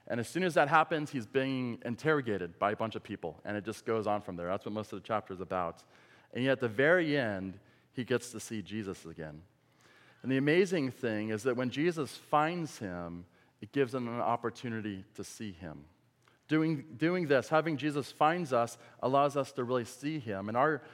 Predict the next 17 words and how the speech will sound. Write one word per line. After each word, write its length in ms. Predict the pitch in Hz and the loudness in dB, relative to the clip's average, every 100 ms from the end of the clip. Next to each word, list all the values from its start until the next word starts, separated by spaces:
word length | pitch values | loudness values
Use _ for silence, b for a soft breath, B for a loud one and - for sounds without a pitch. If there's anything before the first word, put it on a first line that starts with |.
| B B 113 | B B -4
journey 460 | 123 190 202 190 | 2 4 4 -2
to 160 | - 147 | -2 -4
finding 640 | - 160 170 185 165 147 | 0 4 4 2 0 0
God 420 | 117 147 151 131 117 | 2 6 6 6 2
really 200 | 156 143 | 2 2
begins 440 | 127 143 135 131 | -2 -2 -2 -2
with 200 | 127 123 - B B B - | 0 -2 -2 B B B -2
his 240 | 147 123 | -2 0
journey 360 | 113 135 139 120 | 0 0 2 -2
to 200 | - - | -2 2
us, 300 | 131 107 - | 4 4 0
to 100 | 107 | -10
find 420 | - 127 135 127 - | -2 0 0 -4 0
us 420 | 131 104 - - | 0 0 -4 -10
in 160 | 120 113 | -8 -6
his 320 | 104 101 - | -4 -6 -8
weakness, 500 | 87 90 - 82 - | -10 -10 -8 -14 -8